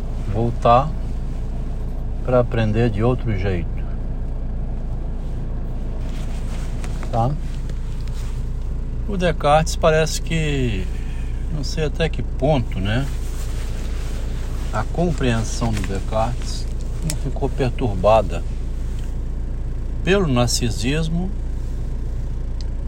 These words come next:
do leitor, né? Aquilo que foi uma vez feito já não pode, de modo algum,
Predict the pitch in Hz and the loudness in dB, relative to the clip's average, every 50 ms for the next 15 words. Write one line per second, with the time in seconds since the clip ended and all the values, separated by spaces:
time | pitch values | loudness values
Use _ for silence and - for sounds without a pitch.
0 | - - - - - - - - - - - - - - - - - - - - | -4 -4 -4 -4 -4 -4 -4 -4 -4 -4 -4 -4 -4 -4 -4 -4 -4 -4 -4 -4
1 | - - - - - - - - - - 127 131 143 143 135 131 127 - - 143 | -4 -4 -4 -4 -4 -4 -4 -4 -4 -2 0 2 2 4 2 2 2 0 2 2
2 | 139 127 110 98 101 120 139 127 - - - - - - - - 214 226 220 190 | 2 4 2 2 2 0 0 0 0 0 0 0 0 0 0 0 0 0 0 0
3 | - - 190 185 165 160 - - - - 185 185 180 180 - - - - 175 196 | 0 0 0 0 0 0 -2 -2 0 2 2 4 4 2 0 -2 -2 0 2 2
4 | 180 165 147 127 113 117 127 127 123 - - - - - - 156 165 165 147 - | 4 4 4 4 4 4 4 4 4 4 2 0 0 0 2 2 2 2 2 2
5 | - - - - 92 - - - - - - - - - 117 117 107 107 135 135 | 0 -2 -2 -2 -2 -2 -2 -2 -2 -2 -2 -2 -2 -2 -2 0 2 4 6 6
6 | 135 131 127 135 165 208 220 - - - 151 160 180 175 147 110 - 190 - - | 6 6 4 4 4 2 2 0 2 4 4 6 6 6 4 2 0 -2 -2 0
7 | - 135 127 123 143 170 175 165 151 139 123 - - 120 143 180 214 233 | 0 0 2 2 4 4 2 4 2 2 2 2 2 2 2 2 2 2